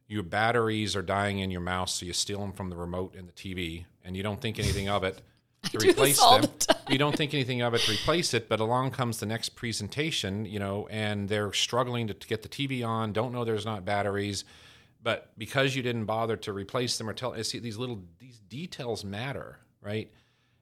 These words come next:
Speaker 1: And, and they matter in all kinds of ways. Like, I messaged you last week about the cream, as you, you, as you may remember,
Speaker 2: Yeah.
Speaker 1: right? And I was thinking about being gone for a couple days and people not having cream in their coffee and what kind of
Speaker 2: Yep.
Speaker 1: chaos that might
Speaker 2: It
Speaker 1: cause.
Speaker 2: did.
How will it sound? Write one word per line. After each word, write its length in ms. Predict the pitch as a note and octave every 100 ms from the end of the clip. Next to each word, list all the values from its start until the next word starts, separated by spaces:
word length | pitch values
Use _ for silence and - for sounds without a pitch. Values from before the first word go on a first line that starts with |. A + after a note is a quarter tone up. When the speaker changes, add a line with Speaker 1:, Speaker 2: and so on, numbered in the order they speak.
| -
Speaker 1:
And, 220 | A#2+ A2+
and 180 | A#2 A2+
they 60 |
matter 220 | A2 C3+ A#2+
in 40 |
all 140 | A2+
kinds 300 | A#2 B2+ A#2
of 60 | F#2+
ways. 240 | A2+ A#2 F#2+
Like, 80 |
I 80 | F#2+
messaged 420 | F#2+ A2+ A2+ F2
you 80 | G2
last 260 | F#2+ G2 -
week 140 | G2
about 220 | F#2+ G2
the 80 | -
cream, 400 | - A#2+ A2 D#2+ - _ F2+
as 100 | F2
you, 100 | F2+
you, 180 | F#2+ F2+
as 160 | F#2
you 80 | F#2
may 140 | F#2 F2+
remember, 340 | F2 G2 -
Speaker 2:
Yeah. 60 | E2+
Speaker 1:
right? 120 | G2+
And 80 | G2
I 60 | G2
was 140 | F#2
thinking 260 | - A2 G#2
about 340 | F#2+ F#2+ F#2+ - - -
being 200 | - G2+ G2
gone 260 | G#2 A2+
for 140 | A2 G2
a 40 |
couple 280 | - F#2+ F#2
days 360 | F#2+ G2 F#2
and 320 | G2 F2+ F2 E2+ _ _
people 240 | - G#2 F#2
not 160 | F#2+
having 220 | F#2 F2+ F2
cream 260 | A2 G#2
in 60 | F#2+
their 100 | E2+
coffee 420 | - A2 G#2+ F#2
and 120 | F2
what 140 | F#2 -
kind 140 | G#2
of 40 | F#2
Speaker 2:
Yep. 120 | -
Speaker 1:
chaos 300 | - A2 -
that 160 | F#2 E2
might 160 | F2 -
Speaker 2:
It 160 | A3 G3+
Speaker 1:
cause. 80 | G3+
Speaker 2:
did. 300 | A3 G4+